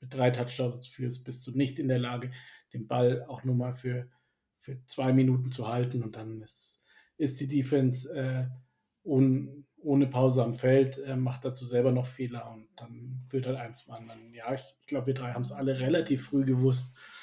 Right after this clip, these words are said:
ähm, haben da relativ schnell ein schlechtes Gefühl gehabt, ähm, und ja, du, du hast irgendwie so zugeschaut und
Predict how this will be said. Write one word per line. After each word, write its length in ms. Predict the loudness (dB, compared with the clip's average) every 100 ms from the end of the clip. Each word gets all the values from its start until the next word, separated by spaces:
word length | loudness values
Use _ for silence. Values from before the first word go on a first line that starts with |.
| -20 _
ähm, 260 | -4 -2 0
haben 140 | 2
da 80 | 2
relativ 460 | 2 2 2 -2 -4
schnell 460 | -10 -4 4 6
ein 80 | 6
schlechtes 560 | 4 2 0 -2 -10 -8
Gefühl 360 | -8 -2 0
gehabt, 500 | 2 2 0 -4 -12
ähm, 360 | -6 -4 -4 -8 _ _ _ _ _ _ _ -20
und 260 | -20 -20 -20 -20 -20 _
ja, 300 | -20 -20 -20
du, 80 | -20 -20 _
du 100 | -2
hast 220 | -2 0
irgendwie 200 | 0 0
so 200 | -2 -8 -12 _
zugeschaut 580 | -4 0 0 -2 -6
und 100 | -8